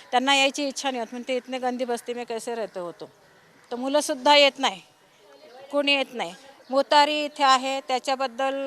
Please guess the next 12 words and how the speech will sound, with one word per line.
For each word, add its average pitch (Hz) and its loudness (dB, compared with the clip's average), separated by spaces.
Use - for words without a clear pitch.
कोणी 269 -4
काळजी 247 0
घेत 233 -6
नाही, 233 -6
त्याचा 233 -4
घाण 220 -4
वास, 208 -2
मुलं 226 -8
तिकडे 220 -8
खेळतात. 190 -4
त्या 220 -6
कचरकुंड्यात 277 0